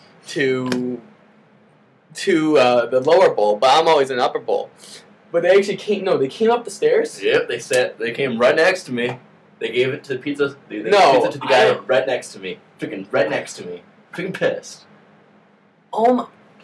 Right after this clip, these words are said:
Speaker 1: the one, the one game, because I'm on duty. Oh my god. Ugh. No, you're
Speaker 2: And I was
Speaker 1: lying.
Speaker 2: on big screen and everything for it too. I was like, "Wow, pizza!"
Speaker 1: You waited on the screen?
Speaker 2: D-,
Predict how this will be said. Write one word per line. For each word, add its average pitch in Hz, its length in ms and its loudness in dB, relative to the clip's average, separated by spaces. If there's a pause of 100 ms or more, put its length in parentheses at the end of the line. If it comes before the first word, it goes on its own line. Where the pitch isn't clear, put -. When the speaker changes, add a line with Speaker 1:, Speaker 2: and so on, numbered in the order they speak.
(180)
Speaker 1:
the 226 100 4
one, 226 400 4
the 202 100 4
one 247 260 4
game, 196 300 4
because 170 200 -2
I'm 185 120 2
on 180 180 2
duty. 151 460 -2 (540)
Oh 247 240 4
my 185 300 0 (200)
god. - 280 -8
Ugh. 233 1120 4 (1160)
No, 180 240 4
you're 175 220 -4
Speaker 2:
And 170 140 -4
I 147 160 6
was 151 100 6
Speaker 1:
lying. 147 100 4
Speaker 2:
on 127 60 -4
big 131 160 0
screen 135 200 -6
and 139 80 -4
everything 139 260 -2
for 104 180 -6
it - 80 -18
too. 131 220 -8
I - 40 -4
was 110 120 -2
like, 120 160 -10
"Wow, - 520 -10
pizza!" - 460 0 (180)
Speaker 1:
You 214 140 -2
waited 208 220 4
on 202 160 -2
the 165 60 -10
screen? 170 340 -10 (140)
Speaker 2:
D-, 233 120 -12